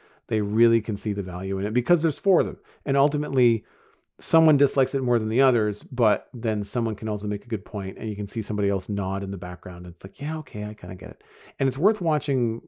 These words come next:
on video because of the visual reactions. Like, these, these guys are invested. Like, watching their reactions to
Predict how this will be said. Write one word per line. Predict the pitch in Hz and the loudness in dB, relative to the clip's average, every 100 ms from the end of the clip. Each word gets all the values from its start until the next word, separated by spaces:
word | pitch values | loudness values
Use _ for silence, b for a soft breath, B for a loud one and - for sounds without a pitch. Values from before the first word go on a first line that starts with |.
| 131 | -4
on | 113 | -2
video | 104 110 107 | 0 2 2
because | 92 95 - 101 92 - _ - | 0 -6 -4 -4 -6 -12 _ -6
of | 101 87 - | -6 -6 -14
the | - | -10
visual | 101 113 107 98 | 0 0 2 -2
reactions. | 87 85 80 - 92 | -4 -10 -12 -12 -12
Like, | 87 82 | -10 -2
these, | 120 135 123 b b b b | 0 2 0 b b b b
these | 131 131 | 0 4
guys | 131 120 | 4 6
are | 107 | 4
invested. | 92 85 92 - 82 76 | 0 -2 -4 -4 -14 -16
Like, | - 101 90 _ b b b b | -8 -8 -8 _ b b b b
watching | 113 127 131 143 | 2 2 4 2
their | 127 117 | 2 2
reactions | 113 107 107 - 104 95 | 2 0 -2 -4 -8 -8
to | - 104 98 95 92 92 | -6 -4 -2 -2 -4 -6